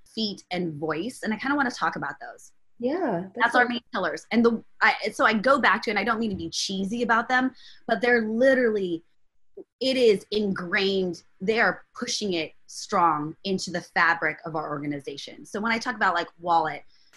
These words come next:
Speaker 1: I love our owners. I love especially the wife. She, like, loves the dance team. She's amazing. <laughs>
Speaker 2: Oh,
Speaker 1: Just
Speaker 2: nice.
Speaker 1: so much style, but I, I love her. Anyway, so
Speaker 2: <laughs>
Speaker 1: I, I, I digress. But wallet is one of the things that they're doing. Um,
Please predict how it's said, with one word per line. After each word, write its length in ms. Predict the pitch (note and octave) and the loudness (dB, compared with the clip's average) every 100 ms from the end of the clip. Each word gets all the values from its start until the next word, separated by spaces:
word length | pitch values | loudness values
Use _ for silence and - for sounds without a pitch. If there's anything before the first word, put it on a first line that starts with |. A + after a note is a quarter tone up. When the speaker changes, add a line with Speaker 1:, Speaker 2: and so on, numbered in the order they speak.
| - _ | -20 _
Speaker 1:
I 80 | - | -4
love 180 | F3+ D3+ | -2 -2
our 140 | C#3+ | -2
owners. 260 | D3 C#3 D3 | -2 -4 -4
I 60 | D3 | -4
love 240 | D3 - - | -6 -8 -14
especially 340 | - D#3 - | -10 -8 -6
the 80 | C#3+ | -6
wife. 220 | C3 B2+ - | -6 -8 -10
She, 200 | - F3 | -6 -2
like, 160 | D#3+ D#3 | -2 -2
loves 420 | D#3+ F3 E3+ D#3+ | 0 2 2 0
the 80 | D3 | -4
dance 340 | D#3+ D#3+ D3+ | -2 -2 -4
team. 180 | - D#3 | -6 -6
She's 320 | C3+ F#3+ D#3 - E3+ | -4 -6 -6 -8 -10
amazing. 500 | D3 D3 - - - | -8 -8 -10 -14 -12
<laughs> 60 | - - - C#5+ - - - | -6 0 2 0 -2 -10 -18
Speaker 2:
Oh, 120 | - | -2
Speaker 1:
Just 180 | - C#4 | 4 4
Speaker 2:
nice. 60 | - | 6
Speaker 1:
so 120 | D#4+ | 6
much 140 | D#4+ | 6
style, 360 | - C#4 G#3+ F#3 | 2 4 6 6
but 80 | C4+ | 6
I, 120 | B3+ | 6
I 120 | A#3 A3+ | 6 4
love 140 | F#3+ | 4
her. 80 | E3+ | 4
Anyway, 280 | B3 G#3+ E3+ | 6 6 6
so 240 | - F3 - | 4 0 0
Speaker 2:
<laughs> 200 | G#3+ A3+ | 0 4
Speaker 1:
I, 220 | A3+ G3+ - | 4 2 0
I, 100 | G#3+ | 2
I 40 | G3+ | 4
digress. 400 | G3+ F#3+ E3+ - | 4 4 0 2
But 180 | A#3 - - - - | 0 0 -6 -20 -6
wallet 360 | A3 C4+ C#4+ C4 | 6 8 8 6
is 120 | A#3+ | 2
one 140 | A#3+ A3+ | -2 -4
of 80 | |
the 60 | A3 | -4
things 220 | A#3 A3 | -4 -2
that 160 | G#3 G3 | -2 -2
they're 120 | F#3+ | -2
doing. 320 | F#3 F3+ E3 F3 | -2 -2 -2 0
Um, 240 | F#3 E3+ | 0 0